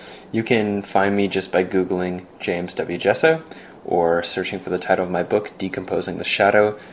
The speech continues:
Uh, I'm pretty sure the first two pages that come up on Google are about me. So, uh, you could also check me out at james w jesso dot com, which is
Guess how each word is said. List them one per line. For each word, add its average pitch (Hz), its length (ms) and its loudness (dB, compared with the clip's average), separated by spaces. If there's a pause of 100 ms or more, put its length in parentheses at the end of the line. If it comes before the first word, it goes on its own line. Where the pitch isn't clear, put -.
(220)
Uh, 85 500 -2
I'm 90 140 -4 (160)
pretty 98 180 -2
sure - 100 -4
the 87 100 -4
first - 340 -6
two 107 160 -6
pages 90 400 -4
that 87 100 -6
come - 180 -8
up - 160 -8
on 82 120 -8
Google - 280 -6
are - 80 -2
about - 240 -4
me. 62 200 -8
So, - 340 -4 (560)
uh, 95 120 -6 (140)
you 101 80 -6
could - 140 -2
also 95 240 2
check 98 240 -2
me 101 80 0
out 92 160 2
at 90 180 0
james 92 460 -4
w 90 380 -2
jesso 85 420 -4
dot - 300 -4
com, 120 420 -4 (460)
which 95 200 0
is 92 220 -2